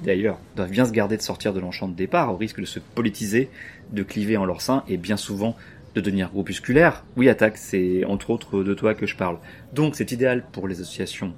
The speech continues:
thématiques, mais dès que vous voulez couvrir un large champ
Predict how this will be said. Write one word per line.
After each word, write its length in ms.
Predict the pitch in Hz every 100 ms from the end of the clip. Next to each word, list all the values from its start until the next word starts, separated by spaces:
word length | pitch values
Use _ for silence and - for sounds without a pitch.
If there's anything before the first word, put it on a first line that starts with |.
| -
thématiques, 560 | - 92 98 - 190 - - - - -
mais 120 | 98
dès 140 | 120
que 140 | 123 101
vous 80 | 95
voulez 160 | 95
couvrir 320 | - 92 92 107
un 120 | 85
large 400 | 92 127 113 101
champ 300 | - 101